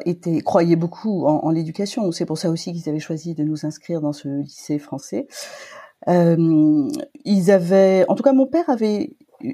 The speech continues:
une vision assez peu sexuée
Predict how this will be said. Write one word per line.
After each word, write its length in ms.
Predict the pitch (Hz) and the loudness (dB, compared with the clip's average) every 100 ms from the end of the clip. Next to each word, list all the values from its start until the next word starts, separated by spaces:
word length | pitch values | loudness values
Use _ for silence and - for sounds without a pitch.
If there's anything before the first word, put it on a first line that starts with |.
| - | 0
une 160 | 202 | 2
vision 400 | 190 202 208 247 | 2 0 2 2
assez 720 | 214 196 - 185 185 180 175 - _ | 2 0 -2 -2 0 0 -2 -8 _
peu 160 | 262 | 0
sexuée 680 | 240 - 226 - - 202 202 | 2 2 0 -4 -2 -2 -2